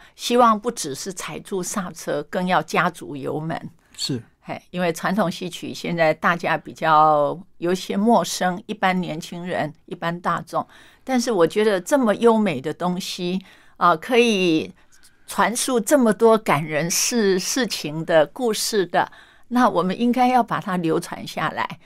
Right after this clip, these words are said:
Speaker 1: 啊，那让我们有一天如果站到国际上，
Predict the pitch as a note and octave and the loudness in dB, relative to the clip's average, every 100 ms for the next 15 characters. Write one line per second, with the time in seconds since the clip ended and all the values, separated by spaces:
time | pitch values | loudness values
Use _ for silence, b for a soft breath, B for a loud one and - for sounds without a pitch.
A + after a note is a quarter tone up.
0 | b b b D#3 D#3+ F3 F#3 F3 G3+ F3+ | b b b -2 0 2 2 4 4 2
1 | E3+ E3+ E3 D#3+ F3+ F#3 G3 F#3+ F3+ F#3 | 0 -2 2 2 2 0 0 0 2 2
2 | D#3 C#3+ - G3 F#3+ E3+ E3 E3 D#3 D#3+ | 4 4 2 2 4 4 4 0 -2 -2
3 | G3 F3 E3 G3+ C#3+ | -4 -4 -4 -2 -2